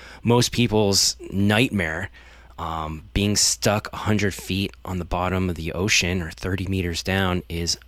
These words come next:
another classic nightmare that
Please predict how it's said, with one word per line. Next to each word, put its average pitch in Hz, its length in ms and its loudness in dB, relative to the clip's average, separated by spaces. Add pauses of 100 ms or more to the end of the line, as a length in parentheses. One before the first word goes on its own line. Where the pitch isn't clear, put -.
(180)
another 107 520 0
classic - 840 -4 (100)
nightmare 82 560 -4
that 76 300 -8